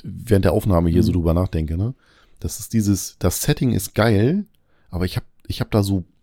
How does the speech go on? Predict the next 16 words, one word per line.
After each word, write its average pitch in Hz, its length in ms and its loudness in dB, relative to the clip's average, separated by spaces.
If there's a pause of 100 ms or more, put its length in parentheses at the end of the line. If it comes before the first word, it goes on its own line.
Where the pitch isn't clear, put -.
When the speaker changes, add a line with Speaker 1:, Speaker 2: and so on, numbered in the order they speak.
(540)
Speaker 1:
boah, - 100 -16
Entschuldigung. 107 380 -8 (1300)
Ich - 120 -6
hab 98 100 -4
so 90 280 -2
wenig, 117 680 0 (380)
ich - 80 -10
hab - 100 -6
so 92 160 -6
wenig 101 320 -2
Bilder 110 340 4
in 71 80 -2
meinem 73 200 -2
Kopf - 200 -10
dazu. 78 260 -4
Speaker 2:
Mhm. 135 240 4